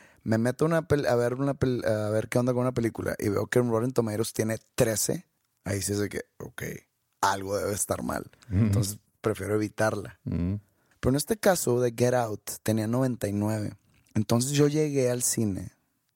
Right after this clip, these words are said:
Speaker 1: Acuérdate que yo leo muchos blogs de terror, sigo muchas cuentas de terror, de horror, del género horror. Entonces llegué con una expectativa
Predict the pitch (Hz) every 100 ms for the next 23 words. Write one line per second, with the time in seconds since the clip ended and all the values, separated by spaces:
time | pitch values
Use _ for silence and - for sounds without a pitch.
0 | _ - - - 139 127 113 110 113 113
1 | 117 107 - 113 107 101 101 104 - -
2 | - 64 62 - - - 107 107 104 110
3 | - 107 104 101 - 101 - - _ _
4 | - - - 58 - _ _ _ - -
5 | - 101 - 98 117 117 107 104 101 101
6 | 98 95 - - _ - - _ - 90
7 | 104 101 101 - _ _ _ - - 113
8 | 107 101 107 - - 113 - 104 - 107
9 | 107